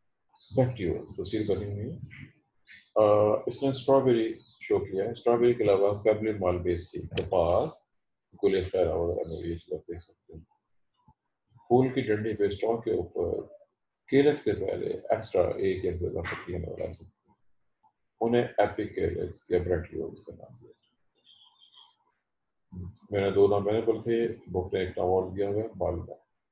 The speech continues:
डंडे के लिए। अरेंजमेंट ऑफ फ्लोरल लीव्स,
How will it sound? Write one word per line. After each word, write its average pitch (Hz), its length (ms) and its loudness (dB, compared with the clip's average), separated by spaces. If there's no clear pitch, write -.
डंडे 87 320 -6
के - 300 -14
लिए। - 160 -16
अरेंजमेंट 147 380 6
ऑफ 120 220 4
फ्लोरल 87 380 4
लीव्स, - 480 -18